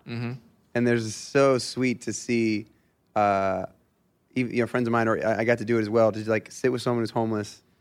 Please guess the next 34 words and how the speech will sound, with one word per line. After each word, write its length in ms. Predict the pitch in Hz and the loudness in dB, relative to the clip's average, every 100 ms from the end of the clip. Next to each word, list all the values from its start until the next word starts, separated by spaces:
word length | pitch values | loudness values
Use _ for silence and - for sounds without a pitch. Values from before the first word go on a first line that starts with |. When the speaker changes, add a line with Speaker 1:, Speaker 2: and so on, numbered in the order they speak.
| _ _ 110 | _ _ -2
Speaker 2:
and, 260 | 110 110 - _ - | 0 -2 -6 _ -2
and 120 | 120 | 2
you're 160 | 120 - | 2 2
literally 440 | 131 160 147 139 | 4 6 6 6
below 320 | 117 113 113 110 | 4 4 4 4
them 280 | 101 101 - _ _ _ - | 0 -4 -10 _ _ _ 0
while 160 | 113 110 | 4 6
you're 100 | 110 | 6
washing 320 | 107 107 107 | 4 2 -2
their 100 | 101 | -4
feet. 240 | - 104 | -2 -2
It's 140 | 101 110 | -2 -6
a 40 | |
beautiful, 460 | 104 110 107 - 101 | -2 0 -2 -4 -8
beautiful 320 | 95 92 - | -8 -8 -12
thing. 200 | - 87 | -10 -6
Speaker 1:
I 40 | 123 | -2
mean, 160 | 120 | -2
that, 140 | 117 113 | -2 -2
and, 300 | 120 113 120 | -4 -4 -4
but 100 | 113 | -4
it, 180 | 110 110 | -4 -6
it 140 | 110 - | -10 -8
comes 300 | - 151 143 | -4 -4 -4
from 180 | 107 | -8
the 60 | 92 | -8
Bible. 340 | 87 85 82 | -8 -8 -10
It's 120 | 87 104 | -12 -10
like 180 | 104 | -12
Jesus 480 | - 117 120 123 - | -8 -6 -4 -4 -8
did 440 | - 95 104 101 82 | -12 -8 -4 -4 -6
that. 240 | 98 - _ _ - | -14 -18 _ _ -2
Speaker 2:
Yeah. 160 | 107 - _ | -2 -4 _
Speaker 1:
Like, 420 | 104 90 85 - | -8 -8 -10 -18